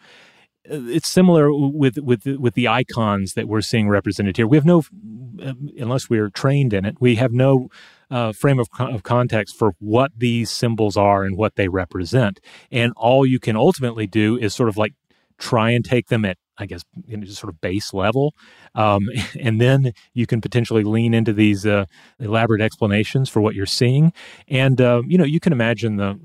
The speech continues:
what would occur if you were to take any form of, uh, you know, highly symbolic art from the modern world and try and understand what you're looking at.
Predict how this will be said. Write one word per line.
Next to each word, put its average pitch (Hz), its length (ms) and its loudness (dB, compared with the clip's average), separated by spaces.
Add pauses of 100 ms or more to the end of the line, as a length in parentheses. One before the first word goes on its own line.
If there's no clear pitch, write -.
(260)
what 110 160 -2
would 101 100 -6
occur 104 460 0
if 101 140 -6
you 107 100 -2
were 101 100 -4
to 95 80 -6
take 104 300 -2
any 113 160 -2
form 95 420 -2
of, 87 260 -2
uh, 90 240 0
you 95 60 -8
know, 90 80 -6
highly 110 340 0
symbolic 95 640 0
art 101 340 -2 (300)
from 107 240 0
the 98 60 -2
modern 113 440 2
world 90 320 -8
and 95 120 -12
try 92 380 -4
and 98 240 -12
understand 90 520 -10
what 92 140 -8
you're 92 80 -12
looking 98 400 -14
at. 90 160 -20